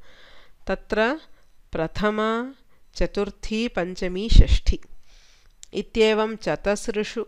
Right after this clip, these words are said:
विभक्तिषु एकवचने बहुवचने च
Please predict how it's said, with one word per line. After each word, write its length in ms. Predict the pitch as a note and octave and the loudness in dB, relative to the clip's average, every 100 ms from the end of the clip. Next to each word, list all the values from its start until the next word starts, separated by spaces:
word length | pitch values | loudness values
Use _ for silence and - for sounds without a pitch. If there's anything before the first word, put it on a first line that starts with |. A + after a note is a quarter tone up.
| - | -10
विभक्तिषु 800 | D3+ D3 D3+ - - C#3 - D4+ - - - - - | -12 -8 -8 -8 -12 -12 -10 -12 -14 -20 -20 -20 -10
एकवचने 800 | E3+ G#3 B3 C4+ B3+ A#3+ G#3 G3 C4 | 0 2 4 4 4 0 -2 0 -2
बहुवचने 760 | F#3+ G3 F#3+ F3 E3 C#3 C3+ | -2 -4 -4 -4 -6 -10 -10
च 140 | - | -6